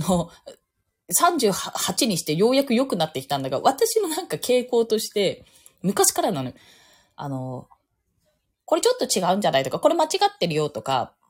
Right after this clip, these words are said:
まあ、例えば問題とかであったりするじゃない。あとは行動とかね。いや、なんかそれは嬉しくないなとかあったりするじゃん。まあ、普通にコミュニケーションのやり取りであるじゃないですか。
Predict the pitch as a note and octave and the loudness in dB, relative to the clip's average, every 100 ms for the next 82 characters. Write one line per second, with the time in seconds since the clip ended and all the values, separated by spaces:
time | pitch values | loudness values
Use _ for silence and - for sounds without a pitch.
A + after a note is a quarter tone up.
0 | _ - - G3 F#3 C3+ C3 F#3 G#3 G3 | _ -2 2 4 4 4 4 2 6 6
1 | F#3+ D#3+ B2+ D3 - B2 - D3 B2 A#2 | 4 0 -2 -2 -4 -6 -6 -8 -10 -10
2 | A#2+ - G3 - - C4 B3+ A#3+ A#3 A3+ | -10 -4 0 -2 2 6 6 6 2 0
3 | - C#3+ D#3+ _ - _ - F#3 D3+ - | -8 -10 -12 _ -20 _ -4 -2 -2 -6
4 | G3 B3+ B3+ C4+ C4+ F4 F#4 F4+ - - | -2 -2 -2 -2 0 0 0 -2 -6 -6
5 | F#3+ F3+ C#3+ - C3 - A#2+ - D3+ C3 | -6 -6 -8 -4 -4 -4 -8 -8 -8 -8
6 | A2 - _ - G3 D3+ C3+ - E4+ E4 | -10 -14 _ -6 -2 -2 -2 -2 0 0
7 | D4+ - D4 D#4+ E4 E4 G3+ C#3+ D3 E3 | -2 0 0 2 0 0 -2 -2 -2 -2
8 | D#3+ C3 - B3 B2 B2+ A#2 - - | -6 -2 -2 -2 -6 -8 -12 -14 -18